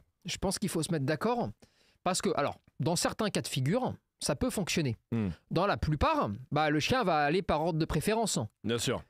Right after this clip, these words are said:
Speaker 1: Et, et là, après, c'est juste une ima-, c'est, c'est juste un niveau, hein. Euh, tu donnes des fri-, friandises, caresses. Imagine-toi, les caresses, elles sont là dans le niveau de plaisir.
Speaker 2: Ouais.
Speaker 1: Friandises, elles sont là. Bah, j'irai toujours vers celui qui me propose la caresse.
Speaker 2: Évidemment.
Speaker 1: Et donc,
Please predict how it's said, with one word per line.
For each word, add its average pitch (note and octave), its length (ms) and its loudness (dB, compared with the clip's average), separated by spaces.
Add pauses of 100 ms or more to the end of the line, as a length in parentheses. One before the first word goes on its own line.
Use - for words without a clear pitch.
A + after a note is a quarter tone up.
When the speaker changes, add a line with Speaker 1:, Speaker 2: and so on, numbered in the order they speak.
(200)
Speaker 1:
Et, F3 360 2
et F#3 40 4
là, C4 160 2
après, C4+ 280 0
c'est F#3 160 0
juste A3+ 300 0
une F3 120 2
ima-, F3 300 0
c'est, E3+ 240 0
c'est E3+ 160 -2
juste G#3 240 -2
un D#3+ 80 0
niveau, G#3 180 0 (100)
hein. D4 120 -2 (420)
Euh, E3 420 2 (380)
tu G#3+ 120 -2
donnes A3+ 180 2
des G#3 120 0
fri-, A3 200 -2 (140)
friandises, B3 720 0
caresses. A#3 400 0
Imagine-toi, C4 680 0
les G#3+ 120 -2
caresses, C4 400 0
elles F#3+ 100 -2
sont F#3+ 220 -2
là G#3 320 0
dans D#3 80 0
le E3 60 0
niveau F3 200 0
de - 60 -8
plaisir. G#3 360 0 (100)
Speaker 2:
Ouais. E2+ 260 -4
Speaker 1:
Friandises, B3 420 0
elles C4+ 140 2
sont B3 160 0
là. A#3 220 0 (680)
Bah, E3+ 160 0
j'irai F#3+ 240 2
toujours C4 340 0
vers B3+ 140 0
celui B3+ 220 2
qui C4 100 -2
me A3 60 -2
propose A3 340 -2
la A3 140 0
caresse. C#4+ 240 2
Speaker 2:
Évidemment. E4+ 400 2
Speaker 1:
Et - 20 2
donc, D#4+ 520 0